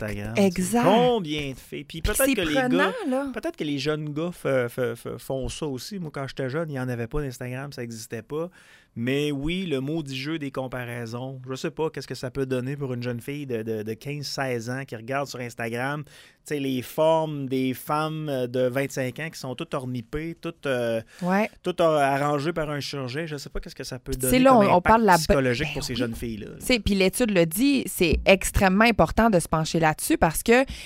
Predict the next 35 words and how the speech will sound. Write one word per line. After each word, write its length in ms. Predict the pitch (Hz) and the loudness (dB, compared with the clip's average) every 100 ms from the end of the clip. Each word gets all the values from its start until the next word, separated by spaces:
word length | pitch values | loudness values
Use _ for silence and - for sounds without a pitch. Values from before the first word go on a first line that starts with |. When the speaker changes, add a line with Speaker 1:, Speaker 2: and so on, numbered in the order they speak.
| - | 0
Speaker 2:
les 100 | 180 | 4
symptômes 360 | 185 175 220 226 | 6 6 6 6
dépressifs 540 | 180 170 156 240 247 | 6 4 4 6 6
s'aggravent. 720 | - 180 170 170 202 269 233 - - - | 6 4 6 8 10 10 6 2 -8 4
On 100 | 175 | 6
parle 440 | 190 220 233 214 170 - - | 12 12 12 10 4 -4 -4
d'une 200 | 175 196 | 4 8
augmentation 480 | 196 190 180 170 226 | 8 8 8 6 6
des 120 | 196 | 4
symptômes 340 | 170 170 190 | 4 4 4
dépressifs 500 | 180 170 170 - 226 | 6 6 6 4 2
qui 120 | - 185 | 2 4
mène 180 | 190 | 6
à 120 | 196 165 | 8 8
un 100 | 165 | 8
accroissement 540 | 175 - 165 160 214 | 6 8 8 8 4
de 60 | 202 | 4
l'usage 340 | 170 196 214 | 8 8 8
des 80 | 180 | 6
médias 260 | 165 160 170 | 4 4 4
sociaux. 300 | 165 - 180 | 2 2 2
Donc, 200 | 165 - | 0 2
plus 140 | 202 | 0
tu 80 | - | 4
es 40 | |
dépressif, 500 | 175 170 170 202 185 | 4 6 4 2 0
plus 120 | - | -2
tu 160 | 185 196 | 0 2
y 40 | 170 | 4
vas, 160 | 190 | 4
plus 140 | 185 185 | 2 -4
tu 100 | - | 0
te 60 | |
compares, 360 | 196 175 202 202 | 2 6 6 6
plus 120 | 208 | 2